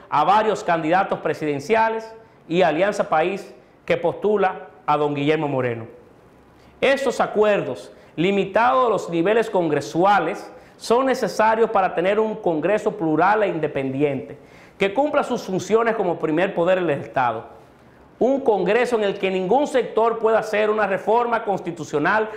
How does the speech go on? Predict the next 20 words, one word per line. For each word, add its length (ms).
a 100
su 160
antojo. 680
Un 240
Congreso 520
que 100
sirva 320
de 100
contrapeso 720
democrático 720
al 100
Poder 220
Ejecutivo, 600
aunque 300
el 100
presidente 560
sea 680
de 140
nuestro 440
partido, 560